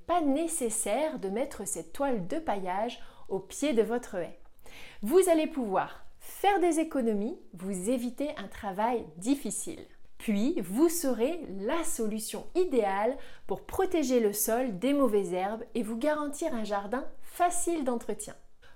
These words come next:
Bonjour, je suis Maude, je suis paysagiste et la créatrice du blog Aménager son jardin.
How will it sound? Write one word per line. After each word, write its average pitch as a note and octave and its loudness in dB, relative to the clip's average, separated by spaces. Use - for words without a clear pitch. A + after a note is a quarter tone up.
Bonjour, B3+ 2
je G3 2
suis A3+ -2
Maude, A3+ 2
je G3 -2
suis E4 0
paysagiste C4 0
et F4 0
la B3+ 0
créatrice C4 0
du F#3 -4
blog G#3+ 2
Aménager C#4 4
son C4 -4
jardin. G3+ -4